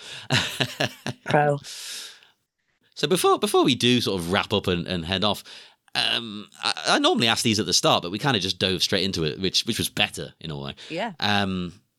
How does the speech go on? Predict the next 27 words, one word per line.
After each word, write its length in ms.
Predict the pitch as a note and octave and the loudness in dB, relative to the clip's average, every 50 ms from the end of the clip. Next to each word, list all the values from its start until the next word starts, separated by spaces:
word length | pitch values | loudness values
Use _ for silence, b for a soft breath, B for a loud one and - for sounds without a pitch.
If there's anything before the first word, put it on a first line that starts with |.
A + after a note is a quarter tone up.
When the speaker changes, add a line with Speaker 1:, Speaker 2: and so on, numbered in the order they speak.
| _ _ _ _ _ _ _ _ _ _ | _ _ _ _ _ _ _ _ _ _
Speaker 1:
I, 120 | - F3 F3 - | -2 -2 0 0
I 80 | - | 0
do 140 | B3 - G4 | 2 2 2
normally 240 | F#4+ F#4+ F#4 E4 B3 | 2 2 2 2 2
ask 140 | G3+ G3+ G3+ | 2 2 0
people, 180 | - G3 F3 D#3 | 0 0 2 2
like, 180 | D#3+ D3+ D#3 E3 | 2 0 0 0
do 80 | E3 | -2
you, 440 | E3 E3 D#3+ D#3 D#3 D#3 D#3+ D#3 D#3 | 0 2 2 2 2 2 2 2 0
it's 100 | D#3 D3 | 0 0
very 180 | D3+ F3 E3 C#3+ | 2 2 2 2
basic, 420 | A#2 B2 A2+ A2 G#2+ - G2 E2+ | 2 2 2 2 2 -2 -4 -2
boring, 480 | F#2 A#2 A2+ G#2+ G2+ G2 G2 F#2+ F#2 F#2 | 0 2 4 4 4 4 2 2 2 2
smash 460 | E2+ - - - G#2+ G#2 F#2+ - - | 2 2 2 4 2 2 2 2 0
hit 180 | - A#2+ - - | 0 0 0 0
style 360 | - - - F#2+ F2+ E2 D#2+ | 2 2 2 2 0 0 -2
questions. 540 | - - G#2+ G2+ - - - E2+ D#2+ - - B B B B B | -2 -2 -2 0 0 -2 -4 -4 -4 -4 -6 B B B B B
Speaker 2:
Fit. 220 | B F3+ G3 A3+ - C#3 B2+ B2+ | B 2 2 2 0 -4 -2 0
Speaker 1:
Do 120 | D3 D#3+ | 2 2
you, 540 | F3 F3+ E3+ E3 D#3+ D3+ D3+ D3+ D3+ C3+ F#2+ | 4 4 4 4 4 4 4 4 4 2 0
the 60 | G2+ | 0
Smash 280 | - - - E3+ - - | 0 0 0 0 -2 -2
Hits 140 | - - - | -2 -2 -2
was 120 | - F2 D#2+ | -4 -6 -4
a 40 | |
great 220 | D#2 - D#2 E2 - | -4 -2 -4 -4 -4
magazine. 420 | C#2+ C#2+ C#2+ C#2+ C#2 C#2 C#2 C2+ | -4 -8 -8 -8 -10 -10 -10 -12